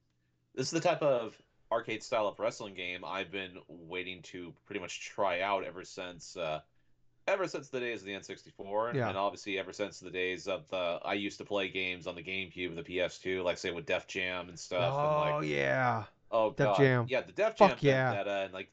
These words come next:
Speaker 1: Def Jam, Def Jam Five for New York. Those
Speaker 2: Great.
Speaker 1: games were not initially supposed to be, like, wrestling games, but they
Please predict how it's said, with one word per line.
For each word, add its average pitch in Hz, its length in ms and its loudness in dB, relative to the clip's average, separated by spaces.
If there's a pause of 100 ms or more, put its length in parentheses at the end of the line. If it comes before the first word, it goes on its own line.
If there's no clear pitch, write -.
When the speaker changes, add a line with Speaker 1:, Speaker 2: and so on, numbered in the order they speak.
Speaker 1:
Def 113 240 -2
Jam, 101 260 -6 (300)
Def - 180 -4
Jam 107 180 -4
Five 107 220 -2
for 107 80 -12
New 98 80 -8
York. 95 360 -6
Those 156 240 -2
Speaker 2:
Great. 120 120 -4
Speaker 1:
games 156 220 -6
were 110 100 -6
not 117 200 -2
initially 107 280 -6
supposed 110 340 -4
to 107 40 -16
be, 107 140 -2
like, 98 300 0
wrestling 104 460 -6
games, 107 280 -6
but 107 140 -4
they 98 140 -4